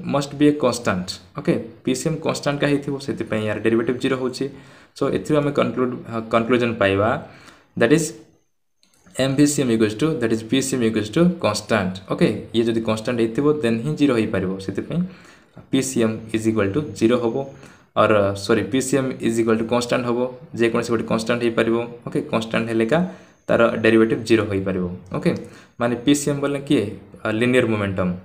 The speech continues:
ଓକେ, ଲିନିୟର ମୋମେଣ୍ଟମ୍ ଅଫ୍ ସେଣ୍ଟର ଅଫ୍ ମାସ୍। ସେଣ୍ଟର ଅଫ୍ ମାସ୍ର ମୋମେଣ୍ଟମ୍ ଜିରୋ ହେଇଯାଉଛି, that is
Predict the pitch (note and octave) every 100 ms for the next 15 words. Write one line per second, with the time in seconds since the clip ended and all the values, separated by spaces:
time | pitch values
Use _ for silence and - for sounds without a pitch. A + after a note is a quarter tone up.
0 | - C3+ E3+ G2+ - - - - A2 A2+
1 | B2+ D3 A#2 A2+ G#2+ G#2+ G2 F#2 D3 F3+
2 | F3+ - _ - A2 A#2 B2+ A2 F2+ F#2
3 | - - - - - A2+ A#2 A#2 A2 G#2+
4 | A#2+ B2 B2 A2 G#2+ A2 A#2 G2 A#2+ A#2
5 | A2 A2 G#2+ - F3+ F#3 - - _ -
6 | B2